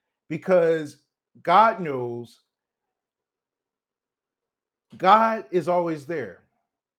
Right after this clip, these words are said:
He knows he's always with us. But we, because we can't feel, we don't feel like he's there,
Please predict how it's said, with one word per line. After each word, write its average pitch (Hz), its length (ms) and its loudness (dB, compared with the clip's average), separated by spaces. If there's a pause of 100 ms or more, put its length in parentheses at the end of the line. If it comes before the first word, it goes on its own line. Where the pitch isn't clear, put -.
(1040)
He 190 180 -4
knows 233 300 -2
he's 185 220 -6 (160)
always 190 440 2
with 147 260 -10
us. 92 180 -20 (2000)
But 165 300 -2
we, 220 500 -4 (140)
because 180 360 -2
we 185 120 -8
can't 196 340 -8 (240)
feel, 156 560 -6 (1900)
we 170 120 -4
don't 208 220 -2 (120)
feel 185 480 -2 (140)
like 135 180 -8
he's 131 240 -14
there, 101 380 -16